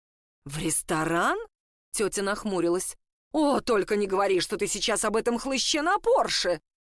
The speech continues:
"Тетя, в каждом человеке есть что-то хорошее". "Не сомневаюсь. Из кого-то, я уверена, может получиться неплохое удобрение. Говорят же, что некоторые люди отборные". Эмили подавилась лимонадом. "Ладно, ладно".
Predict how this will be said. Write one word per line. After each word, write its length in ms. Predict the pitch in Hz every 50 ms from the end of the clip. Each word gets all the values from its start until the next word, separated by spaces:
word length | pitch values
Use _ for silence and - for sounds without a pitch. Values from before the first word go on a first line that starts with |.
| _ _
"Тетя, 500 | - - - 247 240 233 - - 175 151 - _ _ _ _ _
в 80 | - -
каждом 360 | - 262 262 220 233 254 247
человеке 580 | - 269 262 233 247 254 277 311 - - 220 202
есть 140 | 196 185
что-то 260 | - - 220 190 208 202
хорошее". 680 | - 254 247 247 233 185 170 - - 180 165 160 156 _ _ _ _ _ _ _ _ -
"Не 280 | 240 247 262 262 285
сомневаюсь. 1040 | 330 - - 381 415 427 415 427 320 202 190 180 175 165 175 196 - - - - - _ _ _ _ _ _ _ _ -
Из 180 | - 180 180 -
кого-то, 380 | - 190 185 214 233 - 233
я 160 | 220 220 220 220
уверена, 400 | 196 190 226 208 220 208 214 208
может 280 | 214 214 208 202 -
получиться 540 | - 214 214 214 - - 240 208 - - 226
неплохое 520 | 220 220 208 214 220 - - 254 220 214
удобрение. 720 | 220 226 214 247 233 220 233 196 160 127 123 143 147 151 147 - _ _ _ -
Говорят 500 | 277 359 392 427 427 440 440 440 359 269
же, 120 | 196 180
что 180 | - - 214 196
некоторые 500 | 196 185 170 185 175 214 196 190 190 190
люди 240 | 190 190 175 165
отборные". 680 | 190 180 180 180 190 262 269 254 247 247 247 247 254 233 - - - - _ _ _ _ _ _ _ _ _ _ _ -
Эмили 440 | - 190 226 247 302 330 349 339 359
подавилась 680 | 339 - 247 202 208 196 156 151 175 214 247 240 - -
лимонадом. 680 | 240 240 233 226 202 170 151 151 147 156 160 165 160 - _ _ _ _ _ _ _ -
"Ладно, 500 | 170 180 190 208 202 190 170 175 180 170
ладно". 520 | 180 175 151 143 143 139 123 143 147 147